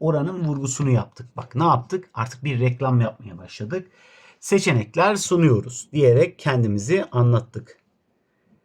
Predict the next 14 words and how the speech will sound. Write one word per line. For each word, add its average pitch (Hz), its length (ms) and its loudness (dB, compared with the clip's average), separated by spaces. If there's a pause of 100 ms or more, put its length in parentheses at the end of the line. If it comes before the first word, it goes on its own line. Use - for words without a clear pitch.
(340)
Seçenekler 123 960 -2
sunuyoruz 131 1200 -4 (600)
dedik. - 540 -8 (480)
Her 226 280 0
gün 156 540 -4
en 190 260 0
taze 117 600 -2
ürünlerle 127 920 0 (180)
diyerek, 127 640 -2
bak, - 220 -16 (100)
her 156 300 0
gün 101 440 -8 (480)
en 185 480 2
taze 113 880 -2